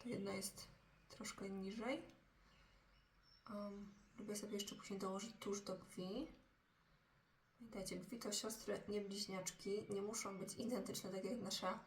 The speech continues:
symetria twarzy, czy ramion, czy piersi, bioder nie jest identyczna, ale no, pewne punkty powinny być, e, w tym samym miejscu, czyli początek, szczyt i koniec łuku, także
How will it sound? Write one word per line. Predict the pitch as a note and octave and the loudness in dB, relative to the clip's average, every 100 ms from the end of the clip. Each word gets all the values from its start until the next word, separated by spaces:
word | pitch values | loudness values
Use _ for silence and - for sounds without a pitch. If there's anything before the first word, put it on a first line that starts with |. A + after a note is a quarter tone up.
| - - - - | -10 -20 -18 -6
symetria | - G3+ G3+ G3+ G3 | 0 4 4 6 4
twarzy, | - G3 F#3+ F#3+ | 10 10 12 8
czy | E3+ F#3 | 4 6
ramion, | F3 F3+ F#3 F3 | 8 8 6 2
czy | - | 0
piersi, | - F#3 - | 4 6 6
bioder | F3+ F#3 F#3 | 6 4 4
nie | G#3 | 4
jest | G#3+ G#3 | 4 4
identyczna, | F#3+ F#3 E3 B3+ C#4 - - - - - | 2 2 4 6 6 2 -10 -12 -16 12
ale | - A3 A3+ A#3 A3+ | 12 12 12 12 12
no, | G#3 G#3 | 10 6
pewne | - A3 G#3+ G#3 | 6 4 4 2
punkty | - G#3 G#3 - | 2 2 2 4
powinny | F#3+ F3 F3 F3+ | 6 6 6 6
być, | E3+ E3+ - | 6 6 6
e, | F3+ F3+ F3 E3+ - | 6 4 2 -2 -8
w | - | -8
tym | - | -4
samym | F#3+ F#3 F#3 | 4 6 6
miejscu, | F3 - | 6 2
czyli | - - | 0 0
początek, | G#3 B3+ B3 D#4+ - | 6 8 10 8 4
szczyt | - F3+ - | 4 2 0
i | A#3 E3 - | -2 -2 -2
koniec | - F#3 F3+ | -2 0 0
łuku, | F3 E3+ - | 0 -2 -2
także | - - - | -2 -2 2